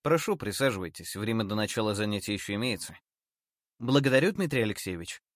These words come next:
пискнула она. Никита Александрович разместил их подносы на небольшом расстоянии от меня. Между нами могло бы усесться по человеку с каждой стороны, одновременно и рядом,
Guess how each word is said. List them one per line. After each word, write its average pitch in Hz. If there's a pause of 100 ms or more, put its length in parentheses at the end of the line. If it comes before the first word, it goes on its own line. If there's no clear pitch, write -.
(220)
пискнула 90
она. 78 (880)
Никита 135
Александрович 135
разместил 110
их 101
подносы 104
на 101
небольшом 95
расстоянии 92
от 80
меня. 69 (560)
Между 151
нами 185
могло 135
бы 117
усесться 113
по 107
человеку 120
с -
каждой 101
стороны, 92 (380)
одновременно 107
и -
рядом, 170